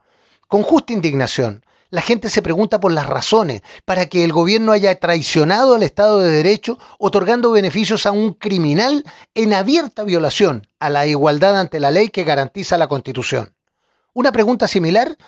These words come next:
se formula a la familia militar, al recordar las reiteradas oportunidades en que este gobierno ha negado a los ancianos veteranos del setenta y tres la posibilidad de asistir al funeral de sus esposas o hijos,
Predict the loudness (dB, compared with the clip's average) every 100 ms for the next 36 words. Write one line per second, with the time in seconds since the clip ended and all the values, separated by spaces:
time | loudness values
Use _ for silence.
0 | _ -2 -2 2 2 2 4 2 2 0
1 | 2 2 0 -2 -2 -6 -8 _ _ _
2 | _ -4 -2 -2 0 0 2 0 2 0
3 | 0 2 4 2 0 -6 -6 -4 0 0
4 | -4 -12 _ -6 -4 -2 0 -2 -2 0
5 | 2 2 0 -2 -4 -12 -20 -6 -2 0
6 | 2 2 2 4 4 2 0 -2 -4 0
7 | 0 2 0 0 0 2 2 2 0 -2
8 | -4 -6 -2 0 0 -4 -10 0 0 2
9 | 2 2 4 4 4 2 0 -6 -2 0
10 | 0 0 0 2 0 -2 -4 -4 -4 -2
11 | -2 -2 -2 2 2 0 -4 -10